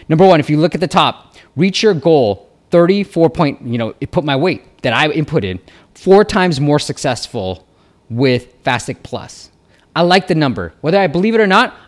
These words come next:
I'm gonna scroll through. Let's find out more. But I like that they're putting a number in place so that we can start thinking, "Okay, that's interesting." Again, benefits, Fastic Academy, new daily lessons, lessons,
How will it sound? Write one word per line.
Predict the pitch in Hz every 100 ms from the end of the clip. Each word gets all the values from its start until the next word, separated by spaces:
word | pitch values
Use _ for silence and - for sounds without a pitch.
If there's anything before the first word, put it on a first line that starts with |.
| _
I'm | 156
gonna | 165 160
scroll | - 165
through. | 156 151 -
Let's | 131 -
find | 156 147
out | 135
more. | 120 165 - -
But | - 156
I |
like | 156 160
that | 160 -
they're | 147 135 -
putting | - 208 196
a | 165
number | 147 156 190
in | 190
place | - 226 - -
so | -
that | 175 147
we | 113 123 233 214
can | 185
start | 139 151
thinking, | 143 127 127 -
"Okay, | 139 123 156 _
that's | 110
interesting." | 190 - - 101 85 _ _ _ _ _ _
Again, | - 175 135 - _ _ _ _
benefits, | 185 190 170 127 -
Fastic | - 139 165 -
Academy, | 156 - 185 170 113 101
new | 120
daily | 151 151 160
lessons, | 175 254 - 131 98 87 -
lessons, | 185 - 135 95 -